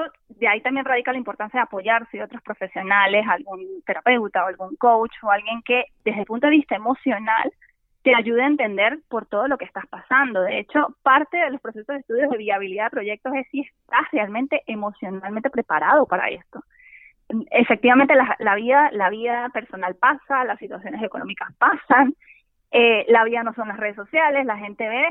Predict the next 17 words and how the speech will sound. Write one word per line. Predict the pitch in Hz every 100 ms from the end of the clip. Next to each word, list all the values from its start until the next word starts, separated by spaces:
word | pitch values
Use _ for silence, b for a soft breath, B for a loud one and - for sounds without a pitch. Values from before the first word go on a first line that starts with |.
| 302
justo | 262 262
lo | 254
que | 220
tú | 220
decías, | 202 220 185
la | 185
punta | 202 196 214
del | 196 220
iceberg, | 226 _ - - _ _
o | _
sea, | 190
las | 175 - -
fotos, | - - - - - b b b b
todo | 240 240
lo | 233
bonito, | 190 185 240 254 - 180 196 220 _
tal, | 233 226 233 190